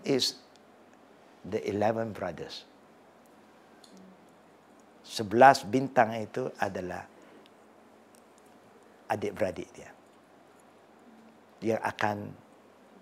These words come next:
tunduk pada dia. Mereka jealous, akhirnya mereka bunuh dia, nak bunuh dia.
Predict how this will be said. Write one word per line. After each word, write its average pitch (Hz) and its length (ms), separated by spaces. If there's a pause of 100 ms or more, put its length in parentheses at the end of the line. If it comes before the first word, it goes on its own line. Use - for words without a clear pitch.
(240)
tunduk 110 400
pada 80 240
dia. - 220 (1300)
Mereka 110 300
jealous, 127 420
akhirnya 123 460
mereka 117 320
bunuh 135 320
dia, - 160 (100)
nak 117 160
bunuh 139 320
dia. - 160